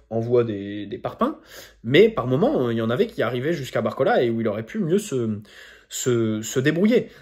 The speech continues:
Mais les prises de balles, voilà, quand il a le ballon dans, sur des séquences, euh, de, de jeu court, bah, il y en a aucune qui est incisive, quoi. Il n'arrive pas à se retourner. À chaque fois, l'adversaire prend l'ascendant sur lui. C'est quand même, euh, c'est quand même très compliqué.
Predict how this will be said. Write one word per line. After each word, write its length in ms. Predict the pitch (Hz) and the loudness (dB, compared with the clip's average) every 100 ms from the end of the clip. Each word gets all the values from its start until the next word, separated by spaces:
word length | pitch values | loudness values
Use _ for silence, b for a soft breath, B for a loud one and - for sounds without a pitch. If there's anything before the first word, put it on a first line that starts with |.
| B | B
Mais 140 | 127 | 2
les 80 | 127 | 2
prises 300 | - 147 123 | 0 -6 0
de 100 | 143 | 4
balles, 400 | 151 143 110 - - | 4 4 0 -8 -4
voilà, 220 | 147 151 | -2 -2
quand 240 | - - | -6 -16
il 60 | 101 | -12
a 60 | 104 | -10
le 80 | |
ballon 300 | 98 107 117 | -8 -8 -6
dans, 160 | 107 - - | -6 -10 -18
sur 180 | - | -18
des 80 | 101 | -16
séquences, 460 | 107 107 117 110 - | -14 -12 -10 -12 -12
euh, 180 | 87 - 82 - 98 | -18 -20 -20 -20 -16
de, 220 | 113 110 | -12 -10
de 200 | 107 110 | -8 -6
jeu 180 | 104 117 | -2 -4
court, 500 | - 240 131 - _ _ _ _ _ _ _ - B B B B | -2 -2 -2 -4 _ _ _ _ _ _ _ -20 B B B B
bah, 240 | 107 117 | -8 -6
il 80 | 113 | -6
y 20 | |
en 60 | 110 | -4
a 80 | 113 | -4
aucune 260 | 117 170 | -4 -6
qui 100 | 151 | -6
est 40 | 135 | -4
incisive, 420 | 131 190 226 226 | -4 -4 -4 -4
quoi. 300 | - 110 - b b | -4 -6 -6 b b
Il 100 | 127 | -2
n'arrive 340 | 131 160 160 - | 2 2 0 0
pas 120 | 214 | 2
à 60 | 190 | 2
se 120 | - | -2
retourner. 540 | 156 165 214 226 - b b b - | -4 0 2 2 -4 b b b -6
À 80 | |
chaque 380 | 123 - - 180 | -4 0 2 2
fois, 260 | - - 220 | 0 4 6
l'adversaire 500 | 131 127 127 208 - | 6 2 0 -2 -6
prend 180 | - 147 | -6 -4
l'ascendant 380 | 123 - 139 | -4 -4 -4
sur 200 | 175 - | -4 -4
lui. 200 | 175 196 - B B B | -4 -4 -8 B B B
C'est 200 | - 120 | -8 0
quand 120 | 139 | 2
même, 200 | 175 180 | 4 2
euh, 320 | 120 113 110 | 2 2 0
c'est 180 | 107 107 | -4 -6
quand 100 | 123 | -4
même 180 | 175 175 _ - | -4 -6 _ -10
très 220 | 113 180 | -6 -6
compliqué. 460 | 147 135 143 110 | -6 -10 -8 -10